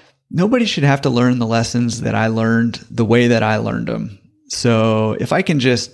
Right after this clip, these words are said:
help anybody out to get into this business, 'cause there are some gotchas. It is a cash business.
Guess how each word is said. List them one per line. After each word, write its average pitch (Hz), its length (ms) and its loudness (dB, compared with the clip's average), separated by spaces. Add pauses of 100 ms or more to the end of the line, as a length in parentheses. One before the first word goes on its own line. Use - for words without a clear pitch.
(100)
help 123 240 0
anybody 117 440 2
out 113 380 0
to 120 80 -6
get 120 220 0
into 123 180 0
this 110 180 -2
business, 117 380 0
'cause 180 200 -2
there 233 160 2
are 143 220 2
some 139 240 -4
gotchas. 113 540 -2
It 123 120 -4
is 156 120 -2
a 151 60 -6
cash 123 420 -2
business. 113 560 -6